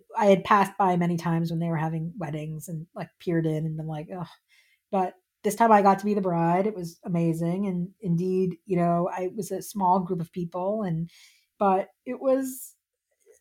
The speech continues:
amazing to have Colette in one hand and my mother in the other. Um, and to have this people, group of people who had cheered me on for fifteen years be there. Um, and Doctor Griffo was there as our guest of honor.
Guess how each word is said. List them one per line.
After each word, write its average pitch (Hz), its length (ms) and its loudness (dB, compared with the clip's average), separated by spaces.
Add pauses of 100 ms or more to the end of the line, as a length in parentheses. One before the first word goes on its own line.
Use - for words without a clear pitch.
(140)
amazing 277 600 2
to 220 380 4
have 202 300 2
Colette 226 340 4
in 220 120 2
one 208 160 0
hand 180 400 0
and 175 100 0
my 165 100 2
mother 175 320 2
in 170 100 0
the 165 120 0
other. 156 340 -6 (480)
Um, 180 480 0
and 262 400 -4 (220)
to 262 920 -2 (120)
have 233 420 2
this 214 160 2
people, 220 480 0
group 208 200 -4
of 202 100 -6
people 214 240 0
who 190 60 0
had 196 160 -2
cheered 208 260 2
me 190 100 2
on 180 380 0
for 190 180 -8
fifteen 180 540 -8
years 185 500 -4 (160)
be 190 160 -4
there. 165 460 -4 (560)
Um, 175 440 2
and 190 140 -2
Doctor 185 300 0
Griffo 185 340 0
was 165 200 -2
there 165 400 -4
as 175 200 -6
our 165 120 -4
guest 160 280 -6
of 160 120 -12
honor. 151 440 -8